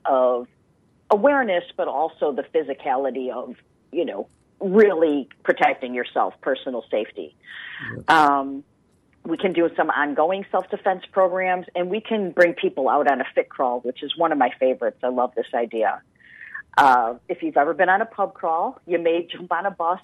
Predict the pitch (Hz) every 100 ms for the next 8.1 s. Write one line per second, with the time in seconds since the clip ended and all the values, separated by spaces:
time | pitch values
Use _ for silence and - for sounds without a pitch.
0 | - 175 160 165 - - - 156 147 170
1 | 165 - 170 160 160 170 135 143 - 151
2 | 151 - 165 165 160 151 156 165 - 147
3 | 147 - 139 208 - _ _ _ - 170
4 | 170 180 180 226 262 392 370 - 131 -
5 | _ _ - 156 160 160 170 170 196 277
6 | 190 170 196 262 - 170 165 151 160 160
7 | 165 190 196 190 185 180 - 180 240 190
8 | 220